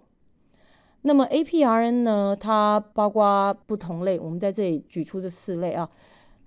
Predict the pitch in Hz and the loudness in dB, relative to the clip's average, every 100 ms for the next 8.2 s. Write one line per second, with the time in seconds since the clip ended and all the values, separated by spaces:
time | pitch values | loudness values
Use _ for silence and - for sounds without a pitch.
0 | _ _ - 220 240 262 262 254 175 - | _ _ -2 0 0 0 0 0 -4 -2
1 | 226 220 190 160 - - 202 208 - 202 | -4 -4 -6 -8 -10 -4 -2 -2 -4 -6
2 | 160 - - 185 - 185 190 180 175 180 | -6 -10 -8 -6 -6 -8 -8 -12 -10 -10
3 | 160 - _ _ _ 285 226 185 185 - | -10 -12 _ _ _ -2 -2 -2 -4 -6
4 | 247 220 175 165 160 156 180 185 - 185 | -4 -4 -4 -8 -8 -8 -8 -10 -8 -8
5 | 180 170 - - - _ - 165 190 214 | -8 -8 -12 -14 -20 _ -10 -8 -6 -8
6 | 214 - 196 170 165 175 175 - 180 220 | -10 -12 -8 -6 -4 -6 -8 -10 -6 -2
7 | 240 175 - 160 190 165 - 160 170 - | -2 -2 -8 -6 -4 -4 -6 -8 -12 -8
8 | 156 | -8